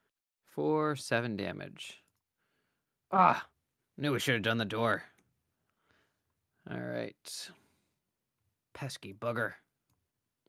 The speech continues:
Uh, here, just so you guys know, that character moves to the, uh, southeast. Like, just out of your range to the south, not up to the north.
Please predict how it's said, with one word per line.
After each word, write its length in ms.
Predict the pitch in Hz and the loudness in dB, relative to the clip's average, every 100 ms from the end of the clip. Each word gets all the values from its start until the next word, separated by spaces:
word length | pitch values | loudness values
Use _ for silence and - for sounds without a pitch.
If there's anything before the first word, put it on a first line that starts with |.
| _ _ _ _ _ _ _ _ _ _ _ _ _ - - _ - | _ _ _ _ _ _ _ _ _ _ _ _ _ -20 -20 _ -4
Uh, 260 | 110 107 110 | 0 2 2
here, 220 | 110 107 | 2 2
just 220 | 120 113 | 0 -4
so 60 | 113 | 0
you 60 | |
guys 140 | 107 107 | 0 2
know, 160 | 107 | 0
that 160 | 104 101 | 2 0
character 300 | - 104 104 | 2 2 2
moves 320 | 101 101 95 | 0 0 -2
to 320 | - 98 98 98 | -4 -2 0 0
the, 260 | 98 98 | 0 2
uh, 400 | 98 98 95 95 | 4 4 4 2
southeast. 1400 | 95 - 95 92 - - _ _ _ - - - 98 - - _ _ _ _ _ _ _ _ _ - | -2 -2 -2 -2 -10 -20 _ _ _ -20 -12 -8 -8 -10 -20 _ _ _ _ _ _ _ _ _ -18
Like, 100 | - _ _ | -18 _ _
just 180 | - - | -18 -4
out 140 | - 104 | 0 2
of 60 | |
your 100 | 95 | 2
range 260 | 98 101 - | -2 -4 -6
to 80 | 104 | -8
the 40 | |
south, 320 | - 98 90 | 0 0 0
not 120 | 98 | -4
up 120 | 92 - | -6 -6
to 80 | |
the 60 | 101 | -8
north. 240 | 98 95 | -6 -8